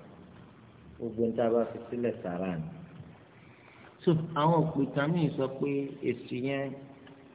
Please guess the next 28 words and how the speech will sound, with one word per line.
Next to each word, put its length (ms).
ni 200
ò 120
dùn 200
mọ́ 160
Fátímà. 540
Nítorí 320
ìbínú 340
yẹn 220
ló 100
bá 200
kú 260
ní 200
iwájú 400
Abubakar 640
tó 140
fi 140
wá 160
sọ 180
láìsí 400
lóṣù 320
mẹ́fà 420
lẹ́yìn 240
ikú 160
Ànábì 400
Muhammad 640
sallallahu 500
alaihi 200
wasallam. 460